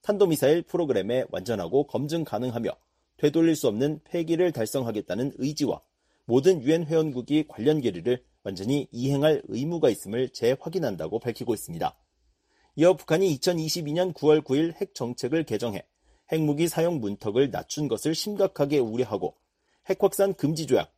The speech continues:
엔피티와 국제 원자력 기구 아이에이이에이의 안전 조치를 완전히 준수하는 데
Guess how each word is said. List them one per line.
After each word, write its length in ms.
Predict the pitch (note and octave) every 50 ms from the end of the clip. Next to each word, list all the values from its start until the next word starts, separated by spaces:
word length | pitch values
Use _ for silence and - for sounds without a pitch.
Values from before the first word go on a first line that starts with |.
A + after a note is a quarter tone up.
| _ -
엔피티와 640 | A2+ C3+ C#3 - D3 - - - F#2 A2+ A#2+ A#2 - _ _ _ _ _
국제 300 | - C3 B2 - - E3
원자력 500 | D3+ G#2+ F2+ F#2+ A2 A#2+ D#3 D#3 D3+ -
기구 240 | - A2 E2+ E2+ D#2+ - _ _ _ _ _
아이에이이에이의 1200 | - F#2+ A2+ B2 C3 C#3 D3 D#3+ D#3 B2 - - G#2 A2+ B2+ A#2 G2 F2 F#2 A#2 B2 A#2 - -
안전 400 | _ - F#2 G#2+ A2+ D#3 E3 E3
조치를 520 | C3 A#2+ G2+ - - F#2+ G#2+ B2 B2 - -
완전히 380 | - F2+ F2+ A2 G#2+ C3 D3 C#3
준수하는 500 | - - D3 D#3 D3 E3+ D3 C3 B2+ A2
데 160 | F#2 D#2 -